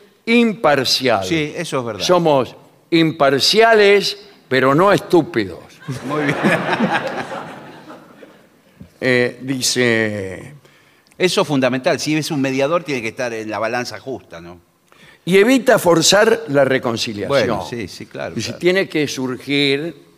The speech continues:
Speaker 1: eh, naturalmente. Eh, tal vez tus amigos necesitan un tiempo prudencial para reflexionar. Bueno, pero hace veinticinco años que están peleados.
Speaker 2: Sí, sí. Ricardo.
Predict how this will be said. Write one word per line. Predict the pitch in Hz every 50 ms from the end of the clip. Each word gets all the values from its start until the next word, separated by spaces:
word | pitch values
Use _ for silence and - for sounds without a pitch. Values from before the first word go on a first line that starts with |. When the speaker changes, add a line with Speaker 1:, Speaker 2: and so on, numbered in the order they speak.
| _ _ _ _ _ _ _ _ _ _
Speaker 1:
eh, | - - - - - - - _ _ _ _ _ - -
naturalmente. | - 110 117 104 - 117 127 131 131 127 123 139 160 156 147 127 110 101 92 85 - - 92 87 82 - - _ _ _ - - - _ _
Eh, | - 117 120 117 117 110 113 110 101 98 85 - - _ _ -
tal | 175 185 208
vez | 240 277 269
tus | - - 220 - -
amigos | - 196 208 196 160 135 135 135 131 139 135 - - - - _ _ _
necesitan | - 196 185 208 214 - - 254 - 254 220 202
un | 208 202 160
tiempo | - 233 240 247 240 233 190 175
prudencial | - 175 160 151 147 131 123 127 - - 247 262 254 196 143 120 101
para | - 120 107 107 107
reflexionar. | 101 104 110 - - 98 92 - - 110 104 107 113 101 98 - - - - - _
Bueno, | - 165 180 151 101
pero | - 123
hace | 139 135 147 135
veinticinco | 131 131 123 135 123 - 156 156 147 147 143
años | 165 170 139 117 104 92
que | - 104
están | 98 - 104 95
peleados. | - - 107 107 107 101 92 90 -
Speaker 2:
Sí, | 120 117 -
sí. | - - - - - - - - - - - - - - - - - - - - - 247 - - - - - - 302 285 - - - 539 _ - - - - - _ _ _ _ _ _ _ _ _ _ _ _ _ _ _ -
Ricardo. | 117 123 170 175 175 185 156 110 - - - -